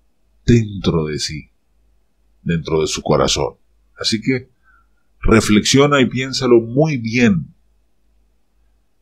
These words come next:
Mira muy bien a la gente que te rodea, no por la apariencia, sino por lo que llevan dentro de su alma.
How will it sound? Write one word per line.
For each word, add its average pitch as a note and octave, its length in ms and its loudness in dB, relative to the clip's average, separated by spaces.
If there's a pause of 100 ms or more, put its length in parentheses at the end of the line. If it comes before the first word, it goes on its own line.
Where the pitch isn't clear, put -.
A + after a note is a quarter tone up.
(440)
Mira F#2+ 340 2
muy G2+ 200 0
bien G2 260 -2
a F2+ 40 -2
la F2 40 -2
gente F2+ 240 -2
que F2+ 80 -6
te F2 100 -2
rodea, E2 500 -2 (520)
no E3 220 0
por - 180 4
la F2+ 80 4
apariencia, - 680 -4 (1160)
sino F2 320 -2
por D#2+ 160 4
lo C#2+ 100 -2
que - 140 -20
llevan D#2+ 420 -6 (340)
dentro E2+ 440 0
de D2 60 0
su D#2 220 -2
alma. - 400 -4